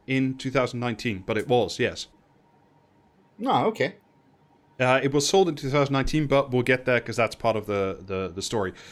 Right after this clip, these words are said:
Speaker 1: So basically, the reason I want to talk about it, because a couple of weeks ago, uh, they announced they were gonna, uh, cut pay for seven thousand workers, um, in their stores near London.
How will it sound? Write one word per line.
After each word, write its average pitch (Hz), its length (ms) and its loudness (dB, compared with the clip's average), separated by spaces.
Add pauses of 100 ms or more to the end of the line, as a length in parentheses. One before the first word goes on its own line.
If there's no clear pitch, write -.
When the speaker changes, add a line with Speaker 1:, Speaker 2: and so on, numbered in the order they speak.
(160)
Speaker 1:
So 131 280 6
basically, 147 520 0
the 131 100 0
reason 143 240 0
I 131 80 2
want 120 140 -6
to - 40 -20
talk 139 200 -2
about 117 240 2
it, 113 140 -4
because 110 280 -6
a 107 60 -10
couple 165 240 -2
of 120 80 0
weeks 131 200 -6
ago, 113 460 -2
uh, 110 260 4
they 123 240 2
announced 127 380 -4
they 120 140 0
were 113 80 -4
gonna, 113 420 -2 (400)
uh, 113 280 4 (120)
cut 151 300 2 (140)
pay 160 340 0
for 135 640 2
seven 135 280 -2
thousand 123 420 0
workers, 120 680 -2
um, 107 760 0
in 110 220 -2
their 110 220 0
stores 117 420 -2
near 107 240 -2
London. 120 460 -2